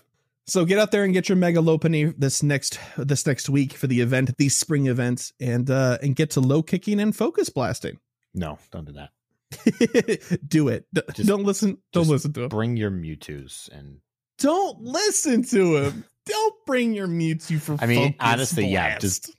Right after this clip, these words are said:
Speaker 2: bring your Mewtwo and bring Focus Blast, and you'll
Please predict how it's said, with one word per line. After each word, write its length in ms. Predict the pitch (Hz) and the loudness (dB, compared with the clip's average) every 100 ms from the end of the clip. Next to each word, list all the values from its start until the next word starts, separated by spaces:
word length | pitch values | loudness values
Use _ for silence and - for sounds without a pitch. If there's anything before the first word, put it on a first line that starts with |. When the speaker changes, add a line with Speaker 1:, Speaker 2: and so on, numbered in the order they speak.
| _ | _
Speaker 2:
bring 400 | - 101 104 113 | -2 2 2 2
your 180 | 110 107 | 4 2
Mewtwo 600 | 95 85 80 82 78 73 - _ 82 | 2 -2 -4 -6 -6 -8 -14 _ -12
and 200 | 82 78 | -10 -6
bring 200 | 87 78 | -6 -6
Focus 320 | 82 78 - | -10 -10 -12
Blast, 360 | 73 69 - | -10 -8 -10
and 100 | 80 | -12
you'll 140 | 73 | -14